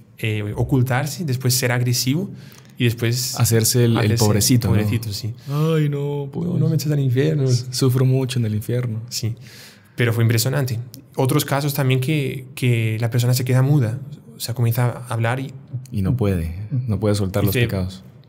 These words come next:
Speaker 1: "Padre, no consigo decir ese pecado". Y ahí hay que darle una bendición para que consiga decírselo.
Speaker 2: Ujú.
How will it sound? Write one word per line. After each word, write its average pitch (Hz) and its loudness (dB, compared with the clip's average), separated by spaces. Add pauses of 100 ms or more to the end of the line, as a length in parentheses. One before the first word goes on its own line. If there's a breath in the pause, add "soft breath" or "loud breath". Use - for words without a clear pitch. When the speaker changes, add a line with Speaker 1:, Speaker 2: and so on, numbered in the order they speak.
(540 loud breath)
Speaker 1:
"Padre, 160 2
no 160 4
consigo 165 2
decir 151 0
ese 147 0
pecado". 143 -4
Y 135 -8 (340)
ahí 117 0
hay 113 2
que 127 0
darle 127 6
una 139 4
bendición 127 6
para 143 2
que 143 0
consiga 131 0
decírselo. 113 -2
Speaker 2:
Ujú. - -12